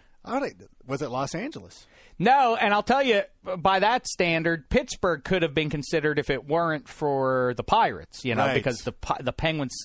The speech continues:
Speaker 2: suffered another terrible spring
Speaker 1: Oh,
Speaker 2: flame out
Speaker 1: awful,
Speaker 2: in the
Speaker 1: yeah.
Speaker 2: postseason after being a great team. That's worse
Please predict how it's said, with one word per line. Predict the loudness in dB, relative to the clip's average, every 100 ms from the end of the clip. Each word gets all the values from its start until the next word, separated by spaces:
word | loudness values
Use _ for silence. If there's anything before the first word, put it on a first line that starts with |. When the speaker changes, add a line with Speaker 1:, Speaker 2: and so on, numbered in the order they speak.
| -12
Speaker 2:
suffered | -6 -4 -4 -8
another | -6 -4 -4 -2 -4
terrible | -6 -2 0 2 0 -2 -4 -6 -20 -18
spring | -12 -10 -4 0 0 0
Speaker 1:
Oh, | 2
Speaker 2:
flame | 2 4 4
out | 2
Speaker 1:
awful, | 2
Speaker 2:
in |
the | -2
Speaker 1:
yeah. | 2 2 0
Speaker 2:
postseason | -2 -4 -2
after | -4 -4
being | -4 -2
a | -4
great | -4 -4 -4
team. | -6 -8 -6 2
That's | 2 2 2
worse | 4 4 2